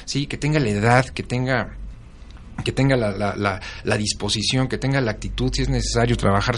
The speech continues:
sábado, si es necesario trabajar domingos, este,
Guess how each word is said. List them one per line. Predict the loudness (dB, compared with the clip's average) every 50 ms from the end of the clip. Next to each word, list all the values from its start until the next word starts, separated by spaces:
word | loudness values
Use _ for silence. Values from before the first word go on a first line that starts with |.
| -2
sábado, | -2 -2 -2 -2 -2 -4
si | -6 -6
es | -6
necesario | -6 -4 -2 -2 -2 0
trabajar | 2 2 4 4 4 6 6 6 6
domingos, | 4 4 2 2 2 2 0 -2 -4 -8 -10
este, | -12 -12 -12 -10 -10 -10 -10